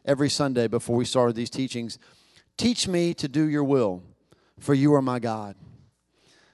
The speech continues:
May your gracious spirit lead me forward on a firm footing." That's a great prayer anyway. But what I've been praying is that God would use this series and some of the truths that we've talked about, some of the harder truths,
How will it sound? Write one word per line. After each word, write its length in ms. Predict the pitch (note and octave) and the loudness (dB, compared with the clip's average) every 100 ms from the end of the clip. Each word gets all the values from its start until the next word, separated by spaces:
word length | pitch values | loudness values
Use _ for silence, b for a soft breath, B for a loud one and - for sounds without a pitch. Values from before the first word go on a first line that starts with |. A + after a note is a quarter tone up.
| - | -2
May 120 | C#3+ | 0
your 160 | D#3 D3+ | 2 2
gracious 560 | A#2+ E3+ G3 - G3 | 4 4 4 2 0
spirit 580 | - - E3+ D#3 C3 A#2+ | -2 -2 0 4 2 0
lead 240 | C3+ C#3 B2+ | 0 0 0
me 160 | B2 | -6
forward 800 | A2+ - F3+ G#3 D3 G#2+ A2+ A#2 - | -8 -6 -4 -2 -2 -2 -4 -6 -10
on 200 | B2+ C3 | -8 -6
a 60 | B2+ | -6
firm 380 | - B2+ B2+ | -4 -4 -6
footing." 380 | B2 A#2 G2 D#2+ E2 _ _ _ _ _ | -8 -8 -8 -12 -20 _ _ _ _ _
That's 140 | E3+ E3 | -6 -2
a 60 | |
great 280 | B2+ C#3 A#2+ | 2 2 2
prayer 340 | C3 A#2 G2+ F2+ | -2 -2 -4 -6
anyway. 480 | C3+ B2 A2 G#2 G2 b b - | 0 2 2 0 -8 b b 2
But 100 | D3+ | 4
what 180 | D3+ F3+ | 4 2
I've 120 | E3 | 2
been 160 | D#3 | -2
praying 400 | - G3 G3+ F3+ | 0 0 2 2
is 160 | D3 B2 | 0 0
that 180 | C#3 B2+ | -2 -2
God 260 | C#3+ D#3+ | -2 -2
would 220 | C#3 C#3+ A#2 | -2 -2 0
use 360 | C3+ D3 C3 | 2 4 2
this 140 | C3+ C3 | -4 -6
series 760 | - G#3+ A3+ C#3+ C3+ D#3 - b b - | -6 -4 0 0 0 -2 -6 b b -10
and 80 | C#3+ | -6
some 140 | F#3 | -4
of 60 | E3+ | -4
the 80 | D#3 | -6
truths 400 | - G3 G3 - | 2 4 4 2
that 100 | D#3+ | -2
we've 120 | D#3 | -2
talked 280 | D#3+ E3 F#3 | 0 -4 -2
about, 280 | F#3+ G3+ | -2 -2
some 120 | D#3+ D3 | -4 -4
of 60 | |
the 60 | C3 | -4
harder 380 | - D3 D#3+ F3+ | -2 -2 -2 -4
truths, 480 | - F#3+ G3+ - | 0 2 4 0